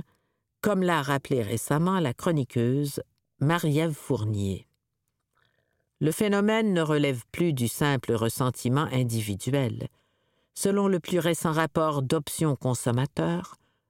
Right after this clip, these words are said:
de nombreux Québécois reçoivent entre vingt et trente demandes de pourboire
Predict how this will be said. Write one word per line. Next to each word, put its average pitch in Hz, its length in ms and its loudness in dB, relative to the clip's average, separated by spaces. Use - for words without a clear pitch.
de 151 80 4
nombreux 180 400 2
Québécois 160 560 0
reçoivent 135 560 0
entre 127 340 0
vingt 117 460 0
et 123 100 0
trente 180 500 -2
demandes 139 540 0
de 120 80 0
pourboire 135 640 0